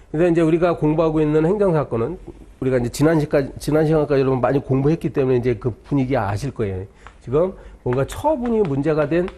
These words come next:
예, 사건들이죠. 되게, 예, 처분이 문제가 되면 원래, 원래 이게 이제 그,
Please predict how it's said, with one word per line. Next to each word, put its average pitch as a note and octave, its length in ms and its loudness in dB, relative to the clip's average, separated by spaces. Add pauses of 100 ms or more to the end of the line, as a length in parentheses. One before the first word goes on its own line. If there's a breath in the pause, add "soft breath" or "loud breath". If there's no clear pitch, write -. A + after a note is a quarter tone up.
(360 loud breath)
예, A#2+ 160 0
사건들이죠. D3+ 760 -2
되게, C#3 380 0
예, G#2+ 160 -6
처분이 D3+ 440 -4
문제가 A#2 320 -2
되면 G#2 220 -6
원래, C#3+ 480 0 (340 loud breath)
원래 C#3 240 0
이게 D3 200 0
이제 C3 220 0
그, A#2+ 300 -2